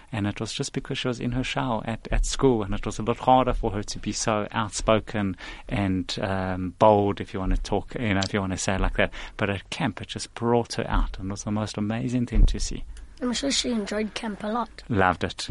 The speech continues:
Speaker 1: And, you know, most kids, most of the children that come to Camp Keshe, I would say almost eighty to ninety percent, if they're able to come back to camp, they wanna come back to camp. You have kids that have come eight times, nine times,
Speaker 2: Wow.
Speaker 1: just wanna come back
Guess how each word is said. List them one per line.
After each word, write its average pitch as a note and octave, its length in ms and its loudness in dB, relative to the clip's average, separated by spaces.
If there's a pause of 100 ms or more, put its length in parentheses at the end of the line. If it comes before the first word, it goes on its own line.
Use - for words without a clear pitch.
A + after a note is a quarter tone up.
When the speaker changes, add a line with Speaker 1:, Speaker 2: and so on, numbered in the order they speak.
(120)
Speaker 1:
And, G#2 220 4
you A2 80 6
know, A#2 80 8
most A#2 400 8
kids, B2 260 4
most A#2 480 6
of A#2+ 80 0
the B2 80 2
children A2 320 2
that G2+ 100 -4
come G#2+ 180 -2
to A#2 100 -4
Camp A2+ 240 -2
Keshe, C3+ 480 4 (320)
I F#2+ 80 0
would F#2 160 -2
say G2 400 2 (120)
almost A2+ 480 2
eighty B2 320 2
to A2 200 -4
ninety A#2 360 0
percent, C3 440 -2
if G2 100 -8
they're - 180 -2
able A2+ 220 -2
to - 180 -4
come A#2+ 240 -2
back - 200 -2
to - 120 2
camp, D3 340 0
they F2+ 60 -4
wanna F#2+ 240 4
come G2 180 4
back F2 180 -6
to - 120 -8
camp. - 280 -8
You F#2+ 40 -8
have - 140 -12
kids - 220 -4
that - 100 2
have - 80 6
come G2 260 2
eight A2+ 200 -2
times, E2+ 440 4 (180)
nine A3 300 8
times, G#3 300 2
Speaker 2:
Wow. C3+ 440 0
Speaker 1:
just - 240 4
wanna A2+ 240 4
come A2+ 260 0
back - 340 -2